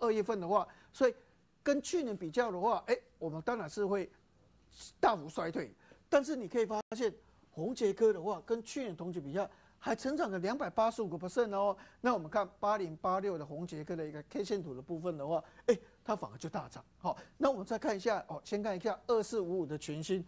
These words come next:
成长五十三个percent哦。哈，那我们看二四五五的全新的 K 线图的部分的话，哎，就大涨，就说变成利基型的，哈，有题材利基型的股票。我们看六四一四的华汉的部分，哈，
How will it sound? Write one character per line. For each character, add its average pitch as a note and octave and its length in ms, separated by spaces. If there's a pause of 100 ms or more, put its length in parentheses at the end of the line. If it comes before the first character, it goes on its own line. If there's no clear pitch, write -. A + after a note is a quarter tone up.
(240)
成 B3+ 160
长 A3 160
五 E3 80
十 F#3 100
三 G#3 160
个 G#3+ 80
percent G3 400
哦。 F3+ 300
哈， - 40 (260)
那 A3+ 160
我 G#3 40
们 E3 80
看 G3+ 240
二 A3 120
四 G#3+ 160
五 F3+ 220
五 D3 40
的 D3 140
全 D#3 260
新 F3+ 160
的 E3+ 160
K G3+ 160
线 G3+ 160
图 D3+ 140
的 C#3 60
部 F3 180
分 E3+ 180
的 D3 80
话， E3 180 (220)
哎， A3+ 80
就 A3+ 140
大 G3+ 180
涨， D#3 160
就 A3+ 100
说 A3 160 (360)
变 D#4 200
成 G#3 220
利 B3+ 160
基 A#3+ 220
型 D3+ 260
的， D3 220 (160)
哈， D#3+ 200 (200)
有 A#3 200
题 G#3+ 220
材 F3 320
利 A#3 160
基 A#3 140
型 G3+ 160
的 E3+ 40
股 D3 200
票。 F#3 240 (260)
我 E3 140
们 E3 80
看 A3+ 180
六 A3 140
四 G#3+ 180
一 G3+ 120
四 G3+ 160
的 E3 80
华 C#3+ 200
汉 F3 220
的 D#3 80
部 E3 160
分， D#3+ 240
哈， D3 240